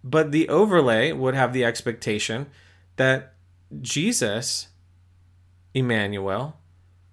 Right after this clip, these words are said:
may overthrow their enemy within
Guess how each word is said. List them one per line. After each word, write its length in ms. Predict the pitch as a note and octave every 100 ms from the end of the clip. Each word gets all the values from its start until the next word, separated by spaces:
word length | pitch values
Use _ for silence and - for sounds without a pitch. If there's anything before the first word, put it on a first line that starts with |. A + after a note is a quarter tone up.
| _
may 580 | - B2 C3 C3 C3 C3
overthrow 540 | B2+ B2 B2 - A#2+ A#2
their 380 | A#2 D#3 F3
enemy 520 | B2 A#2 G#2 G#2 G2 - _ _ _ _ _ _ _ _ _ _ _ -
within 640 | A#2+ A2+ A2 G#2+ G#2 G2+